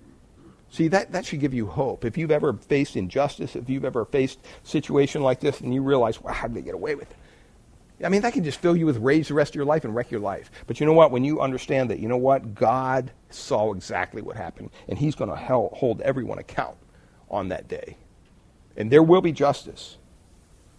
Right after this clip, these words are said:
And that's really what this is teaching us, is,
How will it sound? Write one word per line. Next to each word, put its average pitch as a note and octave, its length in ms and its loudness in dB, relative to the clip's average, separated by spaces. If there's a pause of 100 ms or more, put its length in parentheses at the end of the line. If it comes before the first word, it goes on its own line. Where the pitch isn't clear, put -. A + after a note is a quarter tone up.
(1200)
And D3 120 0
that's G#3+ 200 6
really F3 380 8 (160)
what F#3 200 8
this F#3 200 6
is D#3 120 2
teaching D#3 440 -2
us, - 140 -4
is, B2+ 200 0